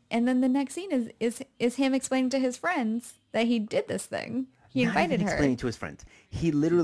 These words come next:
Speaker 2: is just
Speaker 1: Telling them.
Speaker 2: hanging out with them. And then, like, when she shows up
Speaker 1: Yeah.
Speaker 2: and they're like, "Oh, she's walking up the stairs,"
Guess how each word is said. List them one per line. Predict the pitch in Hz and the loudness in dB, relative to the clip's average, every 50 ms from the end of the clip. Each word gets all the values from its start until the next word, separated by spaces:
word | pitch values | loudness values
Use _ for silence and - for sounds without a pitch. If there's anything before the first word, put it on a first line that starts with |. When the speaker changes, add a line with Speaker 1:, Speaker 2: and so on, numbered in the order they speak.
| 147 | 4
Speaker 2:
is | 135 | 6
just | 170 | 6
Speaker 1:
Telling | 214 226 214 - 85 | 6 6 4 2 0
them. | 82 - | -2 -2
Speaker 2:
hanging | 110 117 131 139 131 | -2 0 2 2 0
out | 117 85 | 0 0
with | 101 101 95 - | -2 -4 -4 -4
them. | - 90 87 90 - - - _ _ _ _ _ | -4 -6 -6 -8 -10 -18 -20 _ _ _ _ _
And | - 117 117 113 | -4 -2 -2 0
then, | 117 113 110 104 | 0 -2 0 0
like, | 101 98 98 95 - - - - _ - - - - | 0 0 0 -2 -4 -8 -16 -20 _ -20 -20 -16 -8
when | 104 110 120 127 - | -4 -4 -4 -4 -6
she | - - - - 175 175 | -8 -8 -6 -4 -4 -4
shows | - - 180 160 143 120 | -2 0 0 0 0 0
up | 127 - - _ - - - _ _ _ _ _ - | -2 -4 -4 _ -14 -18 -18 _ _ _ _ _ -4
Speaker 1:
Yeah. | 110 107 104 | -2 -2 -2
Speaker 2:
and | 98 95 | -2 -2
they're | 95 98 98 | -2 -2 -2
like, | 95 95 92 92 - - | -2 -2 -2 -4 -2 0
"Oh, | 135 135 120 | 0 0 0
she's | 104 - - 104 90 | 0 -4 -6 -6 -4
walking | 101 101 95 - 110 | -2 -2 -2 -4 -6
up | 98 87 | -8 -8
the | - - | -10 -14
stairs," | - - 90 82 80 78 - | -10 -8 -8 -8 -8 -10 -14